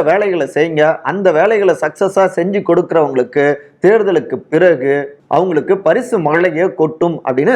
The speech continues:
தன்னுடைய சகாக்களுக்கு உத்தரவு போட்டிருக்காரு எடப்பாடி. முக்கியமா இந்த ஒட்டுமொத்தமான ஆபரேஷனையும்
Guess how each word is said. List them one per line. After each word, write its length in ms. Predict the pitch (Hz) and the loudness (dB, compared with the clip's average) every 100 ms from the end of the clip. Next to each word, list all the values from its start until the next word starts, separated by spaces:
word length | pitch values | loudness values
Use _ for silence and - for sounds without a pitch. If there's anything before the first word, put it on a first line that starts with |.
| - | 0
தன்னுடைய 320 | 151 165 147 139 | -2 0 -2 -2
சகாக்களுக்கு 540 | 135 175 185 151 156 170 | 0 0 0 -2 -2 -4
உத்தரவு 280 | 139 156 143 | 0 0 0
போட்டிருக்காரு 460 | 120 - 110 123 214 185 - - 127 | -2 -12 -6 0 0 0 -8 -6 -2
எடப்பாடி. 480 | 123 120 120 117 151 131 127 _ 180 | -2 -2 -2 0 0 -2 -6 _ -6
முக்கியமா 380 | 202 294 165 180 | -2 0 2 0
இந்த 100 | 156 143 | 0 -2
ஒட்டுமொத்தமான 540 | 190 277 240 196 190 160 170 | -2 -2 -2 0 -2 0 -2
ஆபரேஷனையும் 680 | - 202 170 160 139 160 | 0 -2 0 -4 -2 -2